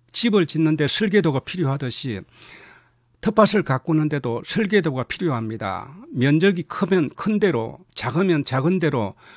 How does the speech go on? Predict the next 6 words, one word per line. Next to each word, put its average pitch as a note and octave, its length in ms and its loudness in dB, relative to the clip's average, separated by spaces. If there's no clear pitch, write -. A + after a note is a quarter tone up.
면적에 D3+ 500 2
맞춰서 C#3 640 -2
작물 E3 480 2
배치도를 E3+ 520 0
만들어야 C3+ 540 -2
합니다. G#2+ 500 -6